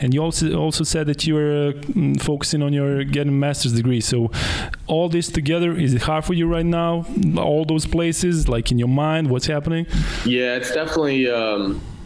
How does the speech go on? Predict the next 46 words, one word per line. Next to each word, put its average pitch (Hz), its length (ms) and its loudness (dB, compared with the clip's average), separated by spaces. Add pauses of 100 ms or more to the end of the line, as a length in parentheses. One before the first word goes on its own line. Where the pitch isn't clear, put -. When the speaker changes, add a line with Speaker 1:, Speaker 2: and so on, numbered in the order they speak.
(260)
Speaker 2:
it's 117 200 -2
very 127 640 0
chaotic 110 520 0
right 98 220 -2
now. 92 160 -2
You 95 160 0
know, 143 80 2
Speaker 1:
Yeah. 135 120 2
Speaker 2:
there's 127 120 -2
a 117 60 0
lot 113 220 0
of, 107 180 -4
a - 20 2
lot 127 160 0
of 123 120 -4
things 127 260 -2
happening 113 340 -2
at 101 100 0
once, 101 380 0
but, 110 380 -2 (520)
um, 120 540 -2 (240)
you 180 160 2
know, 156 160 0
it's 160 160 0
just, 196 300 -2
you 196 80 2
know, 180 100 2
just 170 240 0
taking 156 340 0
stuff 131 380 -2
day 123 180 0
by 117 140 0
day. 107 300 0
So, 113 220 0
you 110 140 0
know, 110 100 -2
the 110 80 -4
first, - 600 -4
you 120 80 0
know, 113 80 0
the 110 100 0
first 120 380 -2
thing 117 360 0
to 123 120 -4
do 117 280 2
was, 107 520 0